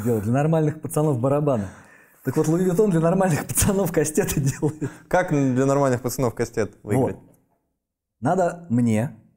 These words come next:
Speaker 1: в личные сообщения в Инстаграме, в мой аккаунт, отправить клинический случай, рентген-снимок прицельный, боковой зуб верхней или нижней челюсти,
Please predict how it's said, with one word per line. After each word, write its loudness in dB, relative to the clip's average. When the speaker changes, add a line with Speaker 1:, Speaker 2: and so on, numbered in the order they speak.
Speaker 1:
в -6
личные -2
сообщения 0
в -2
Инстаграме, 0
в -2
мой 0
аккаунт, -6
отправить -2
клинический -4
случай, -8
рентген-снимок 0
прицельный, -2
боковой 0
зуб -2
верхней -2
или -2
нижней -2
челюсти, -10